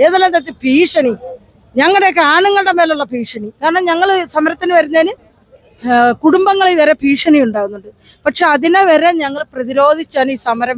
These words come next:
വിജയിപ്പിക്കുക. കാരണം ഇത് ആശമാരുടെ സമരമായിട്ട് മാത്രം ഇനി കാണരുത്. ഇത്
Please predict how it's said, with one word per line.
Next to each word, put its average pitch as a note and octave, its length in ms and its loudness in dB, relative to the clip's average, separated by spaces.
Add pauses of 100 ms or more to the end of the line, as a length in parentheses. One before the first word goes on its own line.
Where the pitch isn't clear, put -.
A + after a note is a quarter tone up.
വിജയിപ്പിക്കുക. C#4 600 -4 (600)
കാരണം E4+ 260 0 (360)
ഇത് E4+ 80 2 (120)
ആശമാരുടെ E4 560 0 (120)
സമരമായിട്ട് C#4+ 460 -4 (100)
മാത്രം C4+ 340 -4
ഇനി A#3+ 100 -2 (120)
കാണരുത്. G#3 340 -6 (560)
ഇത് E4+ 100 4